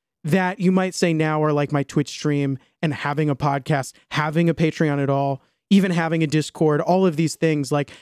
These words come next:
as active or inactive as they are. I mean, the Discord, I know, especially for the first maybe, like, three to four months, was way more active than it is now. And I think,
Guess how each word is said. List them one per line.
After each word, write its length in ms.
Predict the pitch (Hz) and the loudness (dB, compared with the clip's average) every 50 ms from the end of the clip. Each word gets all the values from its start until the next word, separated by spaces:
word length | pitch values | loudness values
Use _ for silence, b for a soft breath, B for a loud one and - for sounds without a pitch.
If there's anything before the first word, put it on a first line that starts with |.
| B B B 208 202 - - | B B B -4 -4 -2 -4
as 220 | 202 190 175 156 | -4 -4 -4 -4
active 400 | - 175 170 175 - - 175 151 | -2 -2 -2 -2 0 0 0 0
or 60 | 165 | 0
inactive 440 | 165 185 180 170 160 156 - - 151 | 0 2 0 0 0 -2 -2 -2 0
as 120 | 151 143 135 | 0 2 2
they 100 | 156 160 | 2 2
are. 160 | 165 151 143 | 2 0 0
I 60 | 143 | 0
mean, 200 | 151 151 147 139 b b b b b | 0 0 0 -2 b b b b b
the 120 | 156 165 | 0 2
Discord, 420 | 131 185 180 - - - 180 165 156 | 2 2 0 0 0 0 0 2 2
I 100 | 151 151 | 0 0
know, 400 | 151 156 156 156 151 147 156 - | 2 2 2 2 2 2 0 0
especially 440 | - 160 - - 170 165 - - 170 | -2 -2 0 0 0 0 0 0 -2
for 140 | 151 - 151 | 0 0 0
the 60 | 147 123 | -2 0
first 280 | - 147 139 - - 165 | 0 -2 -2 -2 -2 -2
maybe, 200 | 156 147 139 143 | 0 0 0 0
like, 160 | 139 135 - | -2 -4 -6
three 220 | - - 151 151 | -4 -4 -2 -2
to 80 | 143 143 | -2 -2
four 180 | - 147 135 | -4 -4 -2
months, 300 | 131 143 160 156 135 - _ _ _ _ | 0 0 0 -2 -2 -6 _ _ _ _
was 220 | - 160 156 127 131 | -2 -2 0 -2 -2
way 320 | 123 127 160 175 175 175 | -2 0 2 2 2 2
more 160 | 160 151 147 | 2 2 0
active 320 | 147 147 151 143 - 160 139 | 0 0 -2 0 0 0 2
than 140 | 147 143 139 | 2 2 0
it 100 | 139 135 | 0 0
is 160 | 135 123 131 | 0 0 0
now. 480 | 156 185 220 208 165 143 135 131 131 - b b b b b _ - | 0 0 0 0 -2 -2 -2 -4 -4 -6 b b b b b _ 0
And 240 | 185 175 170 170 175 - | 0 2 0 0 -2 -2
I 120 | 170 170 | -2 -2
think, 340 | - - 175 160 - - | 0 0 0 0 -2 -6